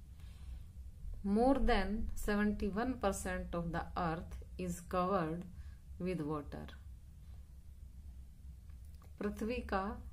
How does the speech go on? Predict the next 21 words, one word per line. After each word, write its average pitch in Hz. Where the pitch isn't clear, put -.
सेवेंटी 220
वन 226
परसेंट 185
से 180
ज़्यादा 170
भाग 160
पानी 220
से 196
ढका 185
हुआ 165
है। 160
It 220
is 247
a 190
watery 202
planet, 151
ये 208
एक -
पानी 214
वाला 165
ग्रह 165